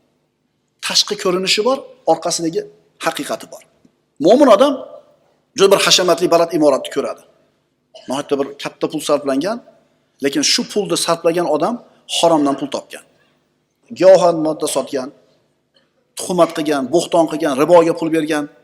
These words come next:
Bu imorat har qancha chiroyli bo'lmasin, bu mo'min bu uyda egasini hurmat qilmaydi, haqir ko'radi. Chunki uni ko'zida bu banda Allohning ko'zida haqir bo'lganligi uchun bu bandani ko'zida ham haqir.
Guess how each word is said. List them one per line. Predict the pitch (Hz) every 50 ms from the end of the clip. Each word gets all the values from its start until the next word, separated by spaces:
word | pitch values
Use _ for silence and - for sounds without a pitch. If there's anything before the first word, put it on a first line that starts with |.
| _ _ _ _ _ _ -
Bu | 240 277
imorat | 226 208 214 214 202 -
har | - 233 220
qancha | - 214 196 - 196
chiroyli | - - 196 190 185 190
bo'lmasin, | 190 196 202 208 202 196 - 247 180 - - - - - _ _ -
bu | 170 240
mo'min | 220 196 196 196 214 254 302 302 269 - - -
bu | - 214
uyda | 269 214 190 160 190
egasini | 208 185 180 156 - 160 151 147 135 113 - _ _ _ _ -
hurmat | - - 185 175 143 113 - -
qilmaydi, | - 131 123 104 85 - - - _ _ _ _ _ _ _
haqir | - - 131 - 147 131 127
ko'radi. | - 113 98 87 - - _ _ _ _ _ _ _ _ _ _ _ -
Chunki | - 175 175 165 196
uni | 185 190 208 226 233
ko'zida | - 226 220 208 220 220 233
bu | 185 185 233
banda | 190 220 214 220 214 262 269
Allohning | - 180 185 202 208 214 214 226 240 262 240 240
ko'zida | 233 220 214 208 214
haqir | - - 220 - - 214
bo'lganligi | 208 202 214 208 220 220 220 214
uchun | 208 - 262 202
bu | 185 185
bandani | 180 175 170 165 156 151
ko'zida | 156 147 135 139 139 135
ham | 127 127
haqir. | 123 123 - - - -